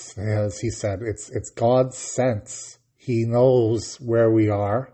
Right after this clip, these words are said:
God knows where we are supposed to be. And he's there to, to guide us to make those decisions that are going to help others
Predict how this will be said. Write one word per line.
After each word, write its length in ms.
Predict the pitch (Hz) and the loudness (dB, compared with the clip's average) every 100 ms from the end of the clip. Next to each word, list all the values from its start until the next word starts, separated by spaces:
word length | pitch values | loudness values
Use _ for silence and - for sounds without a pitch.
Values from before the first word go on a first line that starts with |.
| _ _ _ _ _ _ - | _ _ _ _ _ _ -2
God 300 | 110 113 110 | 2 2 2
knows 440 | 113 113 123 104 | 2 4 4 2
where 240 | 110 110 | 2 2
we 220 | 104 110 104 | 4 2 2
are 120 | 104 | 0
supposed 360 | - 107 - | -2 -10 -10
to 40 | 107 | -8
be. 400 | 98 104 117 - _ _ _ _ _ _ _ _ | -4 -2 -2 -4 _ _ _ _ _ _ _ _
And 560 | 127 120 113 107 110 - _ _ _ _ _ _ _ | -4 0 2 0 -2 -8 _ _ _ _ _ _ _
he's 320 | 135 127 107 - | 0 0 0 2
there 300 | 113 117 120 | 4 4 2
to, 540 | - 127 113 107 107 _ _ _ _ _ _ _ _ _ _ _ _ | 0 2 2 2 -2 _ _ _ _ _ _ _ _ _ _ _ _
to 120 | 143 | -2
guide 380 | 117 117 165 202 | 2 2 2 -2
us 440 | 101 - - - _ _ | -6 -6 -14 -16 _ _
to 140 | 139 | -4
make 440 | 113 113 113 - - | 0 0 0 -4 -4
those 220 | 113 104 | -2 -2
decisions 680 | 110 - 120 107 113 113 110 | -4 -2 0 0 -2 -2 -2
that 180 | 110 | 0
are 80 | 110 | 0
going 300 | 107 110 110 - | 0 -2 -2 -2
to 340 | 113 107 104 - _ _ _ _ | 0 0 -2 -10 _ _ _ _
help 440 | - 151 175 - | 2 4 4 0
others 680 | 120 107 107 113 127 - - | 0 2 2 0 -4 -12 -18